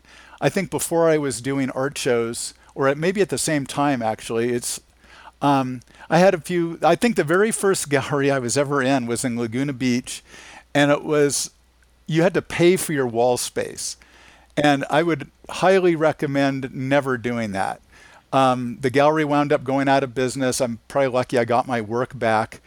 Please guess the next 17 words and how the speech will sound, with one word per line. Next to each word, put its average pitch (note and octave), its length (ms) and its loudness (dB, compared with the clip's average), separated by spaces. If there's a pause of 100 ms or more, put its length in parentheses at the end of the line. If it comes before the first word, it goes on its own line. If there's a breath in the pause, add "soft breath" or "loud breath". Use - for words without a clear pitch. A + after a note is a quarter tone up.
(280 loud breath)
But, F#3+ 160 2
you F#3 80 0
know, G3+ 120 2
when F#3+ 140 -2
you E3+ 80 -4
first - 280 -6
start F3 220 0
out, E3 360 2 (220)
you're D3 160 -4
so F#3 640 0 (120)
anxious D3+ 600 0
to C#3 140 -8
have C3+ 560 0
any D3+ 300 0
kind C#3 360 -2
of A2+ 180 -6
interest C3 600 -4